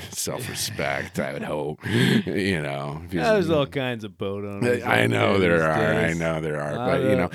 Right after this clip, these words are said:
Speaker 1: if it, if you
Speaker 2: lot
Speaker 1: took
Speaker 2: of
Speaker 1: the
Speaker 2: new blood
Speaker 1: time,
Speaker 2: on the ocean.
Speaker 1: if you took the time to learn how to sail, I think you've gotta be able to have a, just a shard of respect somewhere, uh, self-respect,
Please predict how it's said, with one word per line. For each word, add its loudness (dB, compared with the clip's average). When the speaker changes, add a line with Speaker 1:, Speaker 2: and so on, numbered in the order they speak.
Speaker 1:
if 0
it, 2
if -2
you 0
Speaker 2:
lot -18
Speaker 1:
took 4
Speaker 2:
of -2
Speaker 1:
the 2
Speaker 2:
new 0
blood 4
Speaker 1:
time, 0
Speaker 2:
on -6
the -8
ocean. -6
Speaker 1:
if -2
you 4
took 0
the -2
time -4
to -8
learn -4
how -6
to -8
sail, -12
I -16
think -8
you've -10
gotta -10
be -10
able -12
to -14
have -14
a, -18
just -10
a -12
shard -4
of -12
respect -6
somewhere, -8
uh, -10
self-respect, -6